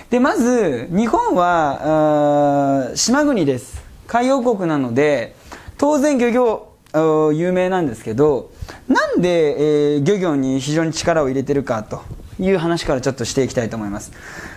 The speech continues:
これは高校受験でももちろん出ますし、どちらかというと中学受験でメインになっている内容なんですけれども、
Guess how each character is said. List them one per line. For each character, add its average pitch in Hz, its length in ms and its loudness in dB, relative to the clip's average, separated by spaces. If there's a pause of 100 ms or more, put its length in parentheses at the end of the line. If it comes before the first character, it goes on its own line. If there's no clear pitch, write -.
こ 285 140 2
れ 294 60 2
は 285 240 2
高 269 200 2
校 349 120 0
受 427 100 -4
験 403 140 2
で 214 40 2
も 185 80 0
も 160 140 0
ち 170 80 -6
ろ 180 80 0
ん - 20 0
出 147 80 0
ま 151 140 0
す - 80 -8
し、 147 200 0
ど 156 120 0
ち 240 100 -2
ら 415 60 0
か 494 100 2
と 508 80 -4
い - 40 -6
う - 20 -4
と 226 80 -2
中 269 320 -2
学 427 240 -2
受 440 160 -2
験 262 580 -2
で 180 140 2
メ 185 180 0
イ 175 80 0
ン 147 60 2
に 139 60 2
な 151 100 2
っ 147 80 -8
て 143 100 0
い 135 40 2
る 123 100 0
内 127 240 0
容 127 140 0
な 131 100 -4
ん 123 60 -2
で 113 60 -6
す - 120 -12
け 107 80 -8
れ 104 80 -8
ど 95 80 -10
も、 120 340 -2